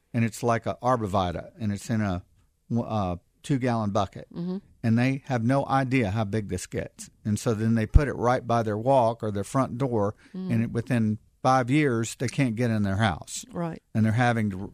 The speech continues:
Speaker 1: re-, remove it.
Speaker 2: Mm-hmm.
Speaker 1: Or they put it in the wrong complete place, and then it doesn't, doesn't work.
Speaker 2: dies.
Speaker 1: I met with a, a lady yesterday that had that same issue. She planted a bunch of things in the deep shade, and she already had a vision of what she wanted to do. But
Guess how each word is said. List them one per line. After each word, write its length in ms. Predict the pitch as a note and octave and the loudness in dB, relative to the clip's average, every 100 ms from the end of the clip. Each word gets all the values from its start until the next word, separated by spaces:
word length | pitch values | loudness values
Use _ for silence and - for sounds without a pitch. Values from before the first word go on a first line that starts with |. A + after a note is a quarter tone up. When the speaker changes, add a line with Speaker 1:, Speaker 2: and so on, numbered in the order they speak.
| - | -14
Speaker 1:
re-, 160 | - A2 - | -8 -8 -4
remove 440 | C3+ A2+ C3+ B2 D#2+ | 0 4 4 4 0
it. 120 | - _ _ | -8 _ _
Speaker 2:
Mm-hmm. 220 | F3 E3+ F3 - | -10 -8 -12 0
Speaker 1:
Or 460 | D#3 E3 A#2+ A#2+ F3+ | 4 4 4 2 -2
they 160 | B2+ B2 | -2 2
put 200 | - E3 | 2 2
it 100 | C3 | 0
in 60 | |
the 80 | C3 | -2
wrong 260 | C3 C#3 C3+ | 2 2 2
complete 420 | C3+ - D3+ - | -2 0 -2 0
place, 440 | C#3 B2 A2+ - | 0 2 2 0
and 180 | B2 A2+ | 2 2
then 120 | A#2 | 2
it 140 | A2 G2+ | 0 0
doesn't, 420 | A2+ G#2 G#2 - - _ A2+ | 0 0 -2 -6 -12 _ -6
doesn't 360 | A2 G#2+ F3+ | -2 0 2
work. 140 | A#2 A2 | 2 2
Speaker 2:
dies. 80 | C3 | 2
Speaker 1:
I 20 | |
met 220 | D3 C#3 | 4 2
with 200 | A#2+ A#2+ C3 | 2 -2 -2
a, 160 | G2+ - | -4 -2
a 120 | A2 | 0
lady 260 | A2+ A2+ | 2 2
yesterday 560 | A2+ A2+ - A#2+ G#2 G2+ | 2 0 0 0 2 2
that 220 | F#2+ F#2 | 0 -2
had 240 | C3+ A#2+ G2 | -2 -2 0
that 240 | G2+ - | -4 -6
same 260 | - A2 G#2 | -4 -2 0
issue. 280 | G#2+ A2+ | -2 -6
She 180 | F#2 C3 | -6 -6
planted 440 | A#2+ A#2+ A2+ G#2+ F2+ _ _ _ - | -4 -2 0 -2 -6 _ _ _ -6
a 60 | |
bunch 240 | A2 B2+ A2+ | -2 -2 -4
of 80 | |
things 320 | - A#2+ A2 A#2+ | -4 -2 -2 -2
in 180 | G#2+ G2 | 0 0
the 160 | F2+ - - | -2 -8 -4
deep 240 | D3 C#3+ - | 0 0 -2
shade, 360 | B2+ A2+ A2+ | 0 2 2
and 180 | G#2+ G2+ - - _ _ | 0 -2 -8 -20 _ _
she 160 | - | 2
already 200 | E3 D#3+ | 2 4
had 180 | C#3+ D3+ | 2 0
a 60 | A#2+ | 0
vision 320 | C3 C3 B2 | 0 2 2
of 80 | A2+ | 0
what 160 | A2+ | 0
she 100 | - | -2
wanted 260 | B2+ A#2+ A2+ | -2 0 0
to 100 | A2 | -2
do. 300 | G#2+ B2 B2+ | 0 0 0
But 360 | G#2+ G#2 G2 | -2 -2 -2